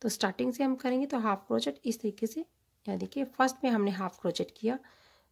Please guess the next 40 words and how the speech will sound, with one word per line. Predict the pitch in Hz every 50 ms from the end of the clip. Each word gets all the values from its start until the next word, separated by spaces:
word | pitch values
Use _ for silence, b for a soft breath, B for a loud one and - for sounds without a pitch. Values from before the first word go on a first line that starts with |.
| _
सेकंड | - - - 196 190 - 208
में | 208 214 220
हमने | 220 202 208 208
हाफ | 202 202 196 - -
क्रोचेट | 220 202 196 - -
किया। | - - 277 277 B B B B B B B _ _ _ _ -
अभी | - 247 262 294 294
तक | 302 320 - -
क्या | 285 240 208
था, | - 233
हमने | 233 240 226 220 240 247
क्रोचेट | - 240 208 - - 208 -
के | - 294
सेंटर | 277 - - 285 247 240 233 277 262
में | 277 262
अपना | 254 254 233 214
वर्क | 196 190 175 165 -
किया | - 208 196
था, | -
अब | 233 240
हम | - - _ _ -
चेन | - 226 226 240
वर्क | 254 262 262 254 262
में | 277 269
अपना | 262 262 - 247 240 240 -
वर्क | 214 196 190 190 190
करेंगे। | - 196 185 190 190 190 214 226 220
तो | - 254 - -
इस | - 285 269 -
तरीके | - 240 214 - 226 226
से | 214 214
यहाँ | 208 202 202 -
पर | 302 294 - b b b b b b b b _ - 220
ये | 202
देखिए, | 185 196 190 - - 285 294 294 b b b b b b b
तो | - 208
हमारा | 202 208 226 269
वन, | 285 262 196 180 175 202 202 202 214 240 262 285 277 - _ _ _ _ _ _ _ _ _ _ _ _ _ _ -
टू, | - 208 220 247
थ्री, | 240 - - - 208 190 214 247 285